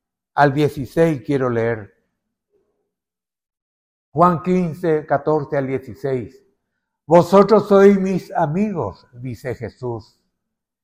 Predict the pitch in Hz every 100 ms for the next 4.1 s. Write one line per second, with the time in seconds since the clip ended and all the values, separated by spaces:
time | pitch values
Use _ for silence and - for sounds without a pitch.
0 | _ _ _ _ _ _ _ _ _ _
1 | - 180 180 139 - 175 180 175 170 -
2 | - 135 139 139 120 135 143 143 175 139
3 | 135 120 _ _ - 117 123 117 101 85